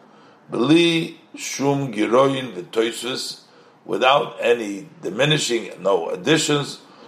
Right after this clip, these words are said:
B'li shum shina, there is no change. So this was all, everybody has their measure, that's the shir hay, and they have whatever there is, it was, and that's what it will be. And there's nothing, everything stays the same.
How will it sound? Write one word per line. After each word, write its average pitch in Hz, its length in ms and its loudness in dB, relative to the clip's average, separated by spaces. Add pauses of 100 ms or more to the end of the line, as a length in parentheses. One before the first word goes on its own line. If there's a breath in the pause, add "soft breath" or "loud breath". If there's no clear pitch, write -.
B'li 151 300 6
shum 156 220 2
shina, 143 460 2
there 117 140 0
is 110 80 2
no 117 220 4
change. - 580 -4 (640 soft breath)
So 110 240 0
this 147 280 -2
was - 180 -6
all, 147 460 6
everybody 151 460 4
has 143 240 4
their 131 140 2
measure, 127 400 2
that's 120 220 4
the 107 120 -12
shir 117 420 -4
hay, 117 340 2 (500 soft breath)
and 101 120 -12
they 110 100 2
have 127 220 4
whatever 131 360 6
there 110 180 -2
is, 123 240 -2
it 98 120 -10
was, 123 340 4
and 110 140 -4
that's 120 240 4
what 113 140 -10
it 107 60 -12
will 98 180 -6
be. 120 360 -2 (480 soft breath)
And 123 180 4
there's 135 160 2
nothing, 151 460 2
everything 147 460 0
stays 135 340 0
the 113 80 -8
same. - 280 -6